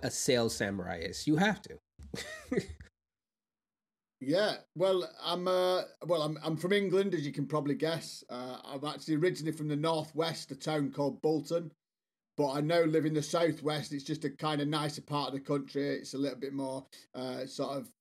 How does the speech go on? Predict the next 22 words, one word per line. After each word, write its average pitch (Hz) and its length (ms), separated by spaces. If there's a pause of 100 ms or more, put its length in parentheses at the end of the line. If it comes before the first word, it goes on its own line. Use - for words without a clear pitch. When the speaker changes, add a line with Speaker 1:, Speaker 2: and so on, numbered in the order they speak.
Speaker 2:
scenic, 139 540
and 143 80
we've 135 80
got 127 180
beaches 147 380
and 139 120
stuff 135 300
down 131 220
here, 131 180
so 139 200
it's 135 260
quite 147 220
a 139 40
nice 131 220
part 139 240
of 131 80
the 127 100
world. 139 300 (520)
Uh, 139 440
I'm 151 160
forty 190 560
now. 185 220